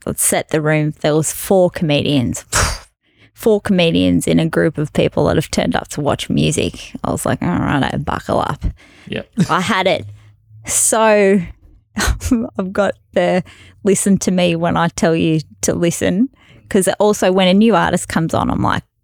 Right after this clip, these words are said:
Speaker 1: "Pay respect, like, this is hard."
Speaker 2: Yep.
Speaker 1: Listen. But I had a external shusher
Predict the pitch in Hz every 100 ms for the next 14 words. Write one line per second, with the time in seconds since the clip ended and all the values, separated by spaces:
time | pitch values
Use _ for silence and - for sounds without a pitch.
0 | _ - 165 - - - - - 151 -
1 | 147 151 - 151 - - - - - -
2 | - _ _ - 156 - - 170 - _
3 | _ _ _ _ _ _ - 185 175 226
4 | 190 185 165 165 _ - - - - 208
5 | 196 165 - - 208 - -